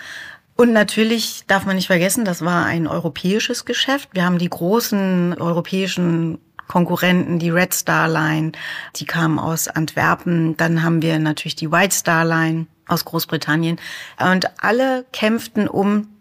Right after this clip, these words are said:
die europäischen Passagiere. Denn es war jetzt nicht so, dass alle Deutschen von Hamburg und Bremerhaven abfuhren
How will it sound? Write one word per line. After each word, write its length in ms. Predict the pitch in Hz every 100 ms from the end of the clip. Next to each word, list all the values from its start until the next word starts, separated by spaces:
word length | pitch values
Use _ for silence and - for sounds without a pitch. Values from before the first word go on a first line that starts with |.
| _ -
die 220 | 180 185
europäischen 560 | 170 180 196 190 185 180
Passagiere. 640 | 185 170 170 170 170 147 - - -
Denn 120 | 180
es 160 | 185 180
war 120 | 180
jetzt 180 | 185 -
nicht 240 | 196 208
so, 160 | - 185
dass 220 | 180 170
alle 320 | - 165 170
Deutschen 680 | 156 160 165 185 - 185 180 -
von 200 | - 175 165
Hamburg 300 | 170 165 156
und 100 | 151
Bremerhaven 600 | 147 147 139 240 - 226
abfuhren 580 | - - - 240 247